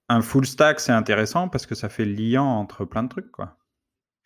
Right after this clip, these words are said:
Moi, quand on me demande de déplacer, enfin, de, de, d'essayer de structurer un,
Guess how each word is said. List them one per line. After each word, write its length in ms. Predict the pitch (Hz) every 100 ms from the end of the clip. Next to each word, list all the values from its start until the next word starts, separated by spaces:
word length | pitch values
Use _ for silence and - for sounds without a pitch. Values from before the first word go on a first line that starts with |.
| _ _ _ 120
Moi, 120 | 117
quand 200 | 117 110
on 60 | 110
me 100 | 113
demande 320 | 117 131 127
de 60 |
déplacer, 640 | 113 113 117 113 123 120 95
enfin, 220 | - 113
de, 180 | 110 107
de, 400 | 98 101 98 98
d'essayer 380 | 104 110 120 123
de 140 | 110
structurer 800 | 101 - 117 - 120 117 120 117
un, 420 | 104 95 92 92